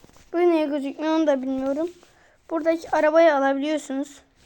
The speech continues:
Bence bu araba daha iyi de gözükmüyor. Buradan da sezon var. Görev, görev.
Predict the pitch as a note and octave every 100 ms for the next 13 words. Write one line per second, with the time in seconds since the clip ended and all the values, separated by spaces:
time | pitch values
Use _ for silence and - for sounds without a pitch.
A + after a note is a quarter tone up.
0 | - - D#4 E4 E4 D#4+ D#4 D4+ D4+ D4+
1 | D4+ D4+ D4+ D#4+ C#4 C4 C4+ - B3+ D4+
2 | - _ _ _ _ _ _ _ _ _
3 | _ _ _ _ _ - _ _ _ _
4 | _ _ _ _ _ _ _ _ - D#4+
5 | D#4 F4 F4+ F#4 G4 F#4+ - - E4 D4
6 | E4 F4+ E4 C#4+ E4 - _ _ D4+ D4
7 | D4 D4 C#4+ _ _ _ _ _ _ _
8 | D4+ C#4+ C4